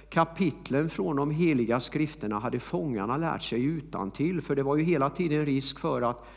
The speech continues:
biblar skulle konfiskeras, och man kunde liksom inte ha Guds ord i skriven form, och då,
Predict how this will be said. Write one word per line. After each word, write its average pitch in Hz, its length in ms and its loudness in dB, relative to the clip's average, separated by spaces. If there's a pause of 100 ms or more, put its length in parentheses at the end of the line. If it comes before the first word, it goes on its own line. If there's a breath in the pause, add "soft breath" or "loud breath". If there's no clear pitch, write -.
(220 loud breath)
biblar 123 460 2
skulle 139 260 0
konfiskeras, 131 1080 0
och 127 100 -2
man 127 160 -2
kunde 135 240 0
liksom 135 380 -2
inte 135 220 -2
ha 123 320 -2
Guds 147 340 -2
ord 117 200 -2
i 117 40 0
skriven 113 460 -2
form, 135 480 -4
och 123 80 -2
då, 139 240 0